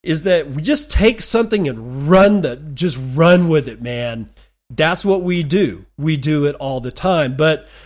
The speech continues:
my heart goes out to Catan, even though I think he should have actually been spending a lot more time on Nostr, but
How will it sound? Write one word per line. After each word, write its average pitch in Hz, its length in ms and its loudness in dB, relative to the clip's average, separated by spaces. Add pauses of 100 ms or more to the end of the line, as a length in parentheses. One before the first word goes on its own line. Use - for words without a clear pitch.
my 151 120 4
heart 202 240 2
goes 175 240 2
out 170 220 0
to - 180 -12
Catan, 147 560 0 (320)
even 160 280 -4
though 143 280 2
I 123 100 -4
think 156 300 -2
he 143 120 -4
should 143 200 -4
have 123 100 -6
actually 131 340 -6
been 120 200 -6
spending 123 380 -6
a 107 60 -10
lot 131 280 -6
more 123 180 -8
time 123 340 -8
on 98 200 -10
Nostr, 135 560 -6 (460)
but 123 240 -8